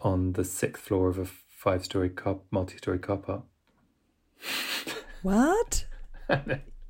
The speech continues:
Speaker 1: was like, "Where are the halls of residence?" They were like, "They're there." It was like, "That's a multi-storey car park." And they'd built, like, this sort of shack <laughs> on top, and that's where we lived.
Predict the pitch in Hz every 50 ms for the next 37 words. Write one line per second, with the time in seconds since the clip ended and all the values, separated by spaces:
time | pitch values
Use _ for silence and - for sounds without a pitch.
0 | - - - - - - - - - - 160 147 185 180 - 175 180 196 190 170
1 | 170 185 170 - 165 175 180 175 180 139 107 98 95 98 104 - 120 117 117 113
2 | 107 107 - 117 117 113 113 113 113 123 139 147 143 143 139 - - - - 117
3 | 110 110 110 117 117 113 131 135 - - 123 120 - - - 160 147 143 139 -
4 | - - 120 107 107 - 123 131 135 135 - 92 92 - - - - - 107 107
5 | 107 104 - 120 117 113 113 104 101 101 110 107 101 - - - 98 92 92 -
6 | - - 117 104 - - - - - - 104 - - - 165 139 139 - - -
7 | 139 160 - - - - - - - - - - - 139 156 165 147 143 143 -
8 | - 165 147 139 - - 143 143 139 151 147 143 - - 139 - - 359 320 143
9 | - - - - -